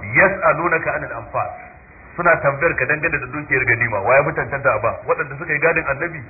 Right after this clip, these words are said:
lokacin da ake yaki? Ko waɗanda suka lallasa kafirai suka rika karkace su? Ko kuma a'a, waɗancan da suka rika taro dukiyar suna tsarewa? Kul, ka ce da su, "Al anfalu lillahi war rasul." Dukiyar ta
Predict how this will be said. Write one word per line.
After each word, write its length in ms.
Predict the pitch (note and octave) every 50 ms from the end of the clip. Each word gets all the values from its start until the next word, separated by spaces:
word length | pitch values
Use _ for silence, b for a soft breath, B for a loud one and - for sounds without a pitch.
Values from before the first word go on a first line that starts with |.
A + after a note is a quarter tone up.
| - -
lokacin 320 | D3 D3+ D3+ D#3 - E3
da 80 | D3+ C#3+
ake 180 | D#3+ D3+ D#3
yaki? 300 | C#3+ D3+ E3+ E3+ - - A#2 - - - - - - - - - - - - - - - - - - - - - - - - - - - - - - - - - - - -
Ko 80 | C#3+ D#3
waɗanda 340 | F3 F#3 F#3 F3+ D#3 C#3+ B2+
suka 180 | F3 F3 D3+ C#3+
lallasa 320 | D#3 D#3+ D#3+ D3+ - C#3
kafirai 340 | C3 B2 A2+ A#2 B2+ C#3 C#3
suka 160 | - - D3
rika 180 | C#3 C3 B2+ -
karkace 340 | - C3 A2+ - A2+ - A#2+ A2+
su? 140 | - - - - - - - - - - - - - - - - - - - - - - - - - - - - - - -
Ko 160 | - D#3 F3
kuma 200 | E3+ E3 E3+ F#3 -
a'a, 280 | E3 F#3 G3 - E3 D3
waɗancan 380 | E3+ F3+ - D#3+ D3 E3+ E3+ D3
da 60 | C#3
suka 140 | C3 D#3 D#3+
rika 160 | D3+ - C3+
taro 300 | B2 D3 C#3+ C#3+ D3 D3 C#3+
dukiyar 380 | C#3 D3+ C#3+ D3 C#3+ C3 B2 -
suna 180 | C#3 C3 B2 A#2
tsarewa? 400 | B2 B2+ B2 A#2 G#2 G#2+ G#2 - - - - - - - - - - - - - - - - - - - - - -
Kul, 260 | - - F#3 F#3+ - E3+
ka 100 | - E3+ -
ce 100 | - F3
da 100 | D#3+ C#3 B2
su, 180 | A#2+ C#3 C#3+ - -
"Al 260 | D3 D3 D3+ D3+ D3+ -
anfalu 560 | D3 D3+ C#3+ C#3+ - - - E3+ F3 E3+ D#3+ D3+
lillahi 360 | C#3+ C3 B2+ C#3 C#3+ C#3 C3+
war 160 | B2+ A#2+ A#2 G#2+
rasul." 260 | G#2 - - - - - - - - - - - - - - - - - - - - - - - - - - - - - - - - - - - - - - - - -
Dukiyar 480 | - D#3+ F3+ F#3+ F#3 E3 E3 E3 D3+ -
ta 80 | D#3+